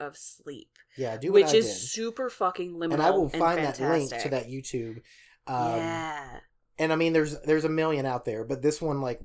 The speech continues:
Speaker 2: really kinda worked well.
Speaker 1: Mm-hmm.
Speaker 2: Um, li-, like, lavender is so good for relaxing and stuff, but, um,
Speaker 1: Mm-hmm.
Speaker 2: I would think lavender, for me, has such a strong connection to Hecate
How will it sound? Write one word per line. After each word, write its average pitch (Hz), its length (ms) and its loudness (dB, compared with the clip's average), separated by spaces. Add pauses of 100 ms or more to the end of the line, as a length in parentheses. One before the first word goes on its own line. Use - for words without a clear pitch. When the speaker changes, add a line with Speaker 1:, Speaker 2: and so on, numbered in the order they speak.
Speaker 2:
really 117 560 -6 (560)
kinda 117 560 -8 (440)
worked 120 380 -6
well. 104 420 -10 (200)
Speaker 1:
Mm-hmm. 202 380 -12
Speaker 2:
Um, 104 480 -10 (220)
li-, 151 200 -4
like, 143 180 -4
lavender 139 560 -2
is 123 160 -8
so 135 160 -2
good 123 180 -4
for 131 120 -4
relaxing 117 500 -8
and 113 120 -12
stuff, 110 460 -8
but, 117 340 -6
um, 123 80 -6 (180)
Speaker 1:
Mm-hmm. 82 140 -14 (300)
Speaker 2:
I 139 100 0
would 143 140 0
think 139 220 -8
lavender, 113 600 -6 (200)
for 151 140 -2
me, 147 260 -2
has 135 200 -4
such 131 180 -6
a 110 40 -10
strong 120 280 -6
connection 117 600 -12
to 110 380 -14 (380)
Hecate 104 760 -10